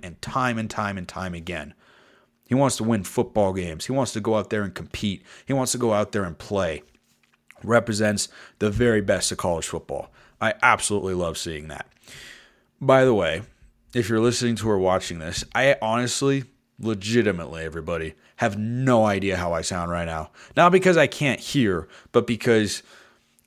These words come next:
it's been a long day of travel and watching the game, and I had a heart attack, and the ball hit the upright and went through, and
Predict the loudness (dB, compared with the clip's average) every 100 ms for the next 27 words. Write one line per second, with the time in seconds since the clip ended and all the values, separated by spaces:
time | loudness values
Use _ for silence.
0 | 6 6 6 2 0 -2 -4 2 4 4
1 | 2 2 2 2 0 -4 0 0 2 0
2 | -2 0 0 0 -4 -4 -2 -2 0 0
3 | 0 0 0 0 -2 -2 0 0 -2 2
4 | 2 2 -4 -8 -2 2 2 0 -4 -2
5 | -2 -2 -2 0 2 0 -2 0 -2 -4
6 | -2 0 2 -2